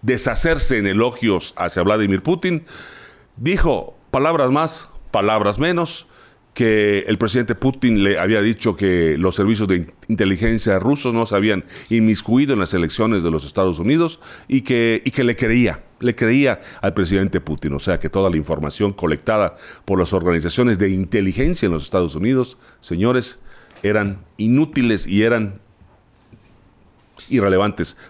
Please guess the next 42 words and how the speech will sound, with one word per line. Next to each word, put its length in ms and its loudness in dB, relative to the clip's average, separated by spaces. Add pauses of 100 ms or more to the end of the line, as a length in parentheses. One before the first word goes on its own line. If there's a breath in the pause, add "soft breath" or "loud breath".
para 140 -2
el 60 -2
presidente 480 0
de 80 2
los 140 0
Estados 300 -2
Unidos. 340 -2 (280 loud breath)
Las 180 -6
críticas 400 -2
no 60 -2
se 80 0
hicieron 280 -2
llegar 460 -2
entre 320 -4
el 60 -4
mismo 220 0
Partido 280 -2
Republicano, 640 -2 (200 loud breath)
el 140 -2
Partido 440 0 (960 loud breath)
Demócrata, 640 0
empresarios, 880 0
sociedad 420 -2
civil, 300 0
etcétera, 320 -2
etcétera. 360 -2 (280 loud breath)
Pero 300 2
el 80 -2
presidente 320 0
Trump 240 -2
rápidamente, 800 0
rápidamente 1080 0
dio 160 2
la 80 2
vuelta, 560 0 (320 loud breath)
dijo 300 -2
que 260 0
había 240 0
dicho 260 0
una 300 0
palabra 320 0
mal, 320 0